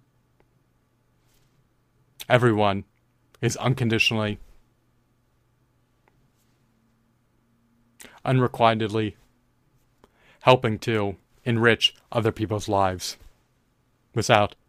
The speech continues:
expecting anything in return for their good deeds. You want to be a benefactor in other people's lives.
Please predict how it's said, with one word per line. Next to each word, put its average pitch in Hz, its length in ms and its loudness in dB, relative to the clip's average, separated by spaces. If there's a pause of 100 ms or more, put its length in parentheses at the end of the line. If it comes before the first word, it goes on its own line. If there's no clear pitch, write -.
(840)
expecting 110 680 2 (840)
anything 117 440 2 (220)
in 117 120 -2
return 104 520 -2 (480)
for 104 160 -2
their 92 320 -4 (2750)
good 113 200 6
deeds. 98 500 -2 (680)
You 113 120 0
want 123 160 6
to 110 40 2
be 107 260 0 (280)
a 117 80 -8
benefactor 104 800 0 (1120)
in 110 160 0
other 107 180 4
people's 104 360 -2
lives. 98 500 -2